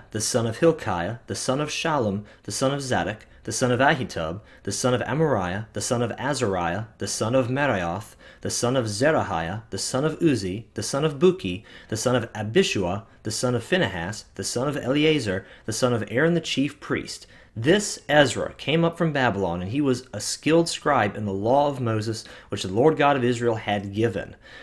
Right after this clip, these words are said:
The king granted him all his requests according to the hand of the Lord his God upon him. It was a little genealogy. Wasn't that great? Wasn't that exciting?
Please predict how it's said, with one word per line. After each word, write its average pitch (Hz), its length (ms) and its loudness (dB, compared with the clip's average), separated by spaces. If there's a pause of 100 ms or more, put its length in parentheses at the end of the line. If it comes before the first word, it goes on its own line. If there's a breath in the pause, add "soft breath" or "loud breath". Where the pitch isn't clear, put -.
The - 80 -20
king 160 300 2
granted 156 320 2
him 107 260 -2
all 180 220 8
his 143 200 6
requests 98 540 -4
according 135 400 -2
to 156 80 2
the 110 120 2
hand 131 340 -2
of 143 80 -6
the 151 80 0
Lord 120 240 4
his 117 200 -2
God 92 300 -2
upon 151 420 2
him. 107 280 -2 (1200 loud breath)
It 339 60 10
was 233 120 10
a 160 60 6
little 180 240 10
genealogy. 247 880 8 (100)
Wasn't 165 540 10
that 123 320 8
great? 117 600 4
Wasn't 185 440 12
that 110 240 4
exciting? 107 960 2